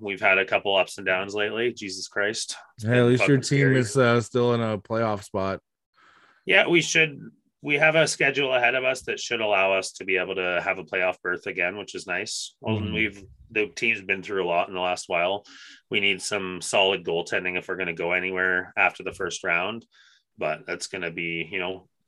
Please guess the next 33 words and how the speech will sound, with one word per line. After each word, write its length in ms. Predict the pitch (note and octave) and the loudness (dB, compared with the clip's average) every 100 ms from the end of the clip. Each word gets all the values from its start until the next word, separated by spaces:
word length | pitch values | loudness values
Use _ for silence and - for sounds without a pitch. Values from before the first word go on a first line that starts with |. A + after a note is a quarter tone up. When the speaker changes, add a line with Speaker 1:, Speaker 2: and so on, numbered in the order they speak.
| _ _ _ - | _ _ _ 2
Speaker 1:
oftentimes 640 | A#2+ A2+ A#2 A2 A2 G#2 | 2 2 -2 2 2 2
when 80 | A2+ | -2
the 80 | G2+ | -6
playoffs 380 | G#2 G2 F#2+ - | 0 2 2 0
come, 200 | G2 F#2+ | -4 -2
players 340 | F#2+ F2+ E2+ | -2 0 0
rise 300 | F2+ F2 E2+ | 0 -2 -2
to 60 | F#2 | -6
the 120 | E2+ | -8
occasion. 560 | D#2+ F2+ F2 G2 G#2 G2+ _ | -6 -4 -4 -6 -12 -16 _
So 280 | - - E2+ | -18 -10 -8
Speaker 2:
Mm-hmm. 80 | E2+ | -6
Speaker 1:
hope, 220 | G#2 - _ _ | -8 -10 _ _
hopefully. 540 | - A#2 - C#3 C#3 - _ _ _ _ _ _ - | -8 -8 -4 -4 -4 -8 _ _ _ _ _ _ 0
Speaker 2:
Yeah, 260 | B2 G#2+ F#2 | 4 4 2
no, 160 | G#2 G2+ | -2 -2
exactly. 640 | F#2+ G2 G2 F#2+ F2 E2+ _ _ _ _ - | 2 2 2 0 -4 -4 _ _ _ _ -2
Um, 580 | F#2+ G2 G2 G2 G2 - - G#2 _ _ _ _ _ _ B2 | 2 2 2 0 -4 -8 -20 -20 _ _ _ _ _ _ 0
just 140 | A2 A#2+ | 2 2
to 80 | |
talk 220 | A2 G#2 G2 | 4 6 6
about 120 | G2 | 2
the 60 | F2 | 0
hockey 320 | F2+ F2+ G2+ | -2 -2 -4
pool 220 | - F#2 | -4 -2
real 240 | F#2 F2+ | 0 -2
quick. 340 | - G2 F2 F#2+ | -2 -2 -2 -2
I 60 | F#2+ | -4
mean, 320 | F#2 F2+ E2+ | -4 -4 -6
I 120 | F#2 | -6
think 200 | F#2+ G2+ | -2 0
we 100 | G#2 | 0
just, 260 | G2 G2 - | 0 0 -2